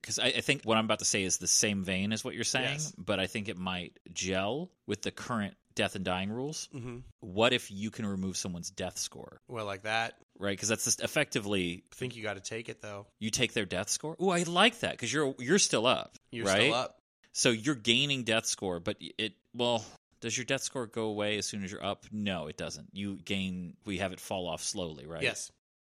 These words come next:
Speaker 1: So you can take someone's death score for them?
Speaker 2: Yep.
Speaker 1: I like that.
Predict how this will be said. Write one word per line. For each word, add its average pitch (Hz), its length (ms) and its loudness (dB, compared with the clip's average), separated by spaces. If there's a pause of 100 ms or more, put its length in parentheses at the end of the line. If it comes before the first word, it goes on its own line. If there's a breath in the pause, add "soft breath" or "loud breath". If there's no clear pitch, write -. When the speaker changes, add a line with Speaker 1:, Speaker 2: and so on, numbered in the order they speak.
(120)
Speaker 1:
So - 140 -2
you 113 60 -2
can 120 100 -8
take 131 160 -2
someone's 107 320 0
death 95 300 -2
score 90 340 -2
for 87 320 -6
them? 156 300 -6 (320)
Speaker 2:
Yep. 131 160 -10 (640)
Speaker 1:
I 120 100 2
like 135 220 2
that. 80 300 -10